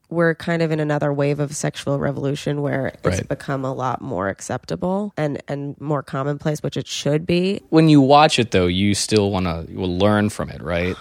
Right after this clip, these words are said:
Speaker 1: Yeah,
Speaker 2: Or you still wanna
Speaker 1: definitely.
Speaker 2: at least be like, "Oh, I can see why people would watch this."
Speaker 1: Or, "Oh my God," like, literally the whole time I was like,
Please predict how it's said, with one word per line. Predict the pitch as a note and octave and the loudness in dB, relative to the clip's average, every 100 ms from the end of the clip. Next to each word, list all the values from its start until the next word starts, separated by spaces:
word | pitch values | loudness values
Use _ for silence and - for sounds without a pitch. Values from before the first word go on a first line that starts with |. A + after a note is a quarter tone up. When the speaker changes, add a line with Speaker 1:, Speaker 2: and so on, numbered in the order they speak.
| - | -6
Speaker 1:
Yeah, | C4+ E4+ E4 F3+ - | -4 -2 0 0 2
Speaker 2:
Or | G2+ | 2
you | F#2 F#2 | 2 2
still | B3+ B2 | 4 6
wanna | G#2+ | 4
Speaker 1:
definitely. | G2+ F#2+ | 4 2
Speaker 2:
at | G2 | 0
least | G2+ - | -2 0
be | |
like, | G#2 - | -2 4
"Oh, | D4+ D3+ | 6 6
I | E3 | 6
can | D#3+ | 2
see | - G#3 | 2 4
why | F#3 B2 | 8 8
people | - C3+ A2 | 6 0 0
would | G#2 A#2 G#2+ | 2 0 4
watch | G2 F#2+ - | 2 4 -2
this." | - - - | -6 0 6
Speaker 1:
Or, | D#4 D4 C4+ - - | 8 8 6 2 2
"Oh | C#4+ D4 | 4 4
my | C4 A#3 | 2 2
God," | A#3 - | 0 0
like, | A3 G3 | -2 0
literally | G#3 B3+ D4 D4 A#3 | 0 2 2 0 0
the | |
whole | G#3+ A3 | 0 -2
time | G#3+ G#3+ | -2 -4
I | G3+ | -4
was | |
like, | F#3+ | -4